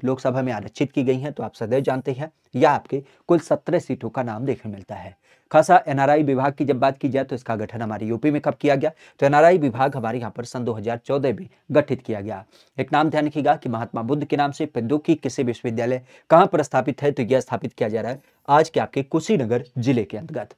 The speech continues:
और इन्हीं संकल्पनाओं को हमने कल के सेशन में पूरी तरीके से देखा था। अब आज की संकल्पना की शुरुआत करें, लेकिन आप लोग जरूर ध्यान रखिएगा, ये Telegram चैनल आपके लिए काफी महत्वपूर्ण होता है, इसे जरूर ज्वाइन करिएगा, क्योंकि इसके माध्यम से क्लास की पीडीएफ़ वगैरह आपको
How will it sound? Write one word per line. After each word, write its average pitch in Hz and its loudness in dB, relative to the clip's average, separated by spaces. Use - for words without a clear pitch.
और 143 6
इन्हीं 160 0
संकल्पनाओं 151 0
को 151 -4
हमने 131 -4
कल 127 -4
के 120 -2
सेशन 113 -6
में 110 -4
पूरी 127 0
तरीके 135 0
से - -2
देखा 135 -2
था। 143 -4
अब 147 4
आज 147 6
की 185 2
संकल्पना 156 -2
की 143 -4
शुरुआत 131 0
करें, 160 0
लेकिन 151 -2
आप 123 -4
लोग 123 -2
जरूर 127 0
ध्यान 143 2
रखिएगा, 147 0
ये 160 4
Telegram 170 6
चैनल 143 0
आपके 135 -2
लिए 131 0
काफी 120 -4
महत्वपूर्ण 131 -4
होता 135 -6
है, 135 -2
इसे 110 -8
जरूर 113 -2
ज्वाइन 135 -2
करिएगा, 135 -2
क्योंकि 151 4
इसके 156 0
माध्यम 143 0
से 147 -6
क्लास 113 -4
की - -8
पीडीएफ़ 123 -2
वगैरह 110 -6
आपको 131 -6